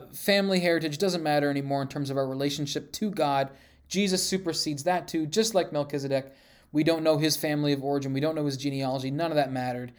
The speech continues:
Uh, he is, Melchizedek was the dude. He was the man. Jesus likewise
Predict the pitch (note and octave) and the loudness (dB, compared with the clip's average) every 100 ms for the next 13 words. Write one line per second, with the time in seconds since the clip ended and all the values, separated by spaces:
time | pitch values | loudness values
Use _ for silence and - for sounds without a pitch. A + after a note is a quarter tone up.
0 | _ _ _ _ C3 B2+ B2+ D#3+ D#3 D#3 | _ _ _ _ -2 -2 -2 -4 0 0
1 | C3+ C#3 C#3 C3+ C3 C3+ B2+ D#3 D3+ D3 | -2 -4 -4 -6 -8 -4 -2 -2 0 -2
2 | C#3 B2+ B2 C3 E3 E3 D#3 C#3+ D3+ D#3 | -2 -4 -2 4 6 6 4 0 0 0
3 | E3 D#3+ D3 C#3 C3+ C3+ - _ - B2+ | -2 0 2 2 -2 -8 -20 _ -16 -6
4 | D#3+ D#3+ D3 C3+ C#3 C3+ C3+ C3 B2 B2 | 0 2 2 -2 -2 -2 -2 -2 -2 -4